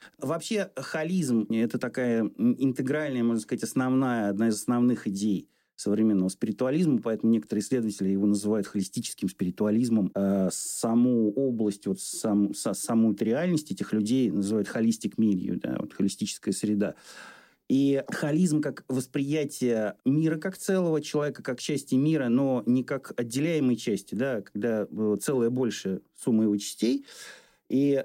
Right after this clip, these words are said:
м, холистическая медицина, как очень правильно сказал там тот же Пол Хиллс, она лечит всего человека, да, холистический педагог, э, учит всего ребёнка. И вот очень многое, многие идеи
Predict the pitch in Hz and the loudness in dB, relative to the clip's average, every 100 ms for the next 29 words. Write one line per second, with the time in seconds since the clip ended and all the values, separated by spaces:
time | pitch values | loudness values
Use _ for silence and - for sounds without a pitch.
0 | - 120 123 143 139 185 170 - 143 143 | -2 -2 0 0 -2 -2 -4 -2 2 2
1 | 143 - 175 151 123 123 127 110 135 123 | 0 0 0 0 -2 -2 0 0 0 0
2 | 110 104 117 107 110 101 82 - 101 104 | -2 -2 -2 0 0 0 -2 -6 -4 -2
3 | 104 104 110 104 156 147 - 110 120 127 | -2 0 -2 2 0 0 0 2 4 2
4 | 120 - - 139 135 127 104 - 101 104 | 0 -6 -4 -2 0 0 -2 -2 0 2
5 | 123 156 123 104 107 107 101 - - 120 | 2 0 -2 -4 -2 -2 -2 -4 -6 -6
6 | - - 104 - - - _ - 120 113 | -6 -2 -2 -4 -18 -20 _ -4 -2 0
7 | 120 113 135 - - 113 - 123 - - | -2 -2 -2 -4 -6 -4 0 0 0 -6
8 | - - 127 127 123 104 92 117 175 180 | -6 -4 0 0 2 0 0 0 0 0
9 | 110 95 92 101 - 117 120 101 101 98 | 0 0 0 -4 0 2 2 2 2 2
10 | - 113 113 98 101 95 123 131 107 | 2 2 2 0 0 0 2 2 2